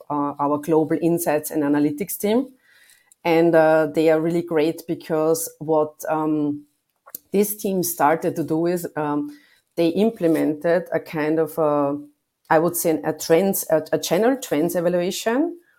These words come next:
within a company-wide trend rating campaign once every two years. So, um, trends, they were always very important in our company. You know, I'm long time in the organization.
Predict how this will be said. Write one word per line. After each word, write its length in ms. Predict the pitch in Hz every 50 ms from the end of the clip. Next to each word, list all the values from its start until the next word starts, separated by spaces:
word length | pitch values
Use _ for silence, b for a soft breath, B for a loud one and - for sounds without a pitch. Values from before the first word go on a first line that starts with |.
| B -
within 320 | 170 180 165 185 185 190
a 60 | 180
company-wide 880 | 180 - - 180 170 175 170 - 180 170 165 165 156 151 147 156 151 -
trend 320 | - 147 143 160 156 -
rating 360 | 151 139 139 139 - 147 143
campaign 460 | 143 - 143 143 147 151 147 151 143 135
once 400 | 147 151 156 180 196 196 - -
every 220 | 160 156 151 165
two 160 | 156 - - 165
years. 540 | 151 143 143 135 - - - - - - - _ _ _ _ _ _ _ _ _ _ _ _
So, 580 | - - - 180 160 160 160 165 165 160 -
um, 420 | - 160 160 156 160 165 156 - - _ - -
trends, 640 | - - 170 170 190 220 240 254 247 247 - - - - - _ _ _ -
they 140 | 170 180 175
were 180 | 165 175 160 -
always 420 | - 160 190 202 214 196 190 185 160
very 260 | 147 151 156 151 156
important 460 | 151 147 147 160 147 143 147 160 147
in 80 | 143 135
our 160 | 135 131 131
company. 560 | 131 - 156 147 139 143 151 143 135 131 131
You 120 | 131 143 143
know, 100 | 147 143
I'm 280 | 147 151 151 147 147 -
long 420 | 156 156 160 160 175 196 202 190
time 200 | - 190 175 180
in 80 | 175 170
the 60 | 175
organization. 880 | 165 151 165 170 165 - 165 151 156 147 - - 156 151 151 156 156